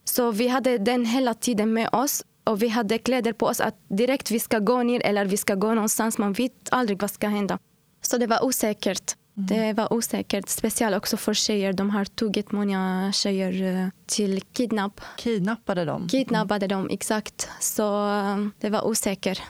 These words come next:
Speaker 2: Varför kidnappade man tjejer?
Speaker 1: Det beror på olika saker.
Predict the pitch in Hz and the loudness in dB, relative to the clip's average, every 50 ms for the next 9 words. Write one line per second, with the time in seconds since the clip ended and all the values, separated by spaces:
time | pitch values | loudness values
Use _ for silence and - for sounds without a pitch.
0 | - - 208 202 196 - 208 190 - - 196 175 185 180 - 190 175 185 180 170 | -8 -4 -2 -2 -2 -2 -4 -4 -4 -2 -2 0 -2 -2 -2 -2 -2 0 0 0
1 | 170 175 170 170 - 180 175 180 185 185 - _ _ _ _ _ _ _ _ _ | 0 -2 -2 -2 -2 -4 -4 -4 -4 -6 -8 _ _ _ _ _ _ _ _ _
2 | - 285 285 269 269 269 254 - 240 151 202 233 220 220 - 214 - - 208 202 | -2 -2 0 0 0 0 0 0 0 2 2 2 0 0 -2 -2 0 0 -2 -2
3 | - - 202 208 | -2 -2 -2 -2